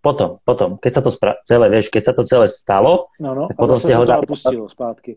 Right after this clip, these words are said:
Speaker 1: a zase sa to napustilo, tak či sa nejak zmenilo schovanie
Speaker 2: Ne,
Speaker 1: rýb,
Speaker 2: ne.
Speaker 1: lebo...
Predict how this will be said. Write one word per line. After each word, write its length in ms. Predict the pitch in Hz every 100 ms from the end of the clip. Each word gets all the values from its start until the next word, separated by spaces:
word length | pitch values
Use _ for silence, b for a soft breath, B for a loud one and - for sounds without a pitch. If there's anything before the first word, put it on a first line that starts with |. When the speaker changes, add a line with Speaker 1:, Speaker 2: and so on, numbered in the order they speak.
| _
Speaker 1:
a 60 | -
zase 200 | 113 123
sa 80 | 131
to 160 | 107 104
napustilo, 480 | 92 131 135 156 160
tak 240 | 117 -
či 80 | 139
sa 160 | 143
nejak 240 | 127 131 117
zmenilo 320 | 123 127 120
schovanie 480 | - 123 120 120 117
Speaker 2:
Ne, 40 | 113
Speaker 1:
rýb, 120 | 117
Speaker 2:
ne. 80 | 107 107
Speaker 1:
lebo... 160 | 110